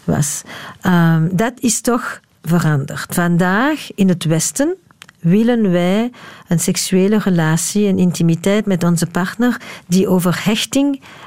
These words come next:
en plezier gaat. Niet omdat je het moet, niet omdat je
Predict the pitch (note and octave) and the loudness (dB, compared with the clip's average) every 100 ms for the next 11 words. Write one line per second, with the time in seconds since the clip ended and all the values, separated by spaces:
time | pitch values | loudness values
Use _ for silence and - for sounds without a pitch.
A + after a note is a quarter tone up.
0 | - F#3+ F#3+ G3+ - - _ _ _ - | -6 0 0 0 -4 -20 _ _ _ -2
1 | F3+ D#3+ D3 C#3 - - - C#3+ - - | 0 2 2 0 -2 -6 -8 -8 -10 -14
2 | - _ _ _ _ _ _ _ _ _ | -14 _ _ _ _ _ _ _ _ _
3 | F3 G#3 A#3 G3+ G3 F3 E3+ D3 E3 F3 | 2 4 2 0 0 0 -2 -2 0 2
4 | C4 - - F#3 G#3 F#3+ F3+ F3 E3+ D#3+ | 0 -2 -2 0 0 0 0 0 0 -6